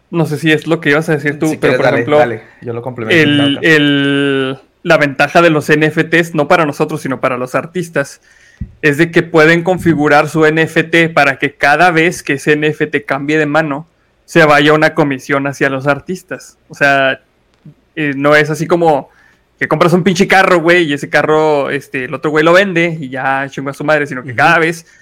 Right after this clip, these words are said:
Speaker 1: que ese N F T cambia de mano, el artista se lleva una comisión porque están lucrando con su trabajo.
Speaker 3: Ujú.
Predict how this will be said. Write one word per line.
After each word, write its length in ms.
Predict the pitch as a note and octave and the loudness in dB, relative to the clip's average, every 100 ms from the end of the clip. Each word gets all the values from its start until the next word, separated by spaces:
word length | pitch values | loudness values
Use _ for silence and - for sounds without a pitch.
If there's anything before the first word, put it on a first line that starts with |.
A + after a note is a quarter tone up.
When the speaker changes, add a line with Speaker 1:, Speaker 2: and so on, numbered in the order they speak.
| _ | _
Speaker 1:
que 80 | - | -14
ese 140 | C3 C#3 | -4 -2
N 100 | D#3 | -2
F 140 | D#3+ | -4
T 140 | D#3+ | -6
cambia 300 | D3 - C3+ | -8 -10 -2
de 80 | D3+ | 0
mano, 380 | E3 C3+ D3 F3 _ _ | 2 0 -2 -10 _ _
el 140 | - C3+ | -4 -4
artista 380 | B2 - B2+ E3 | -4 -10 -4 -4
se 140 | C#3+ | -2
lleva 200 | C3 B2+ | -2 -2
una 200 | C3+ D3 | -2 -4
comisión 480 | D3 C3 B2+ C3+ C#3 | -4 -8 -6 -8 -6
porque 220 | - - | -10 -12
están 220 | - C3 | -14 -8
lucrando 640 | C3+ D3+ E3 C#3+ C3 C3 | -2 -2 0 0 0 -6
con 180 | B2+ C3+ | -8 -10
su 140 | - C3 | -10 -14
trabajo. 520 | - C3 F3 - C3+ | -10 -6 -6 -6 -12
Speaker 3:
Ujú. 220 | B2 F#3 | -10 -12